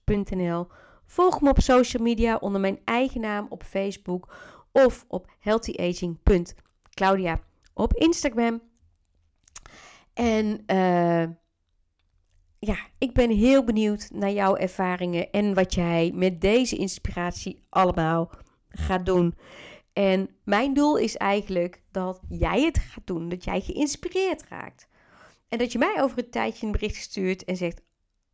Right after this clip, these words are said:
"O M G, Claudia, ik kan het bijna niet geloven, maar ik ben het gaan doen. En dit is nu al het verschil.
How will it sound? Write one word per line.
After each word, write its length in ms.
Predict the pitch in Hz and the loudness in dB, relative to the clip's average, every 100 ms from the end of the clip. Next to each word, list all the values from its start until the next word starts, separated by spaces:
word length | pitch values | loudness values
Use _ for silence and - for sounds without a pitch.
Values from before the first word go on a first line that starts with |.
| _ _ _ - - _ _ | _ _ _ -20 -20 _ _
"O 260 | 302 302 233 | 6 8 6
M 60 | |
G, 180 | - 208 | 4 -2
Claudia, 440 | - 185 180 180 - _ _ | 0 0 0 -2 -8 _ _
ik 180 | - 311 | 2 4
kan 160 | - 302 | 6 6
het 140 | 254 | 6
bijna 280 | 254 247 233 | 4 4 4
niet 200 | 214 214 | 2 -2
geloven, 560 | - 226 302 294 180 - _ _ _ | -2 2 2 2 -2 -14 _ _ _
maar 600 | 202 233 233 196 160 - _ _ _ _ _ | 2 4 4 2 0 -4 _ _ _ _ _
ik 120 | 190 | -6
ben 180 | - 170 | -2 -2
het 140 | 156 | -4
gaan 200 | - 175 | -10 -12
doen. 380 | 214 381 277 185 _ _ _ _ _ _ | -6 -6 -6 -10 _ _ _ _ _ _
En 280 | 233 220 202 | -6 -4 -2
dit 340 | 247 262 - _ | -2 -2 -4 _
is 220 | - 196 - | -8 -8 -4
nu 260 | 196 214 | -4 -2
al 340 | 190 170 170 - _ | -4 -4 -6 -10 _
het 400 | - 175 175 - _ _ _ _ _ _ _ | -6 -6 -6 -10 _ _ _ _ _ _ _
verschil. 680 | - 190 - 294 285 190 | -12 -8 -6 -4 -4 -6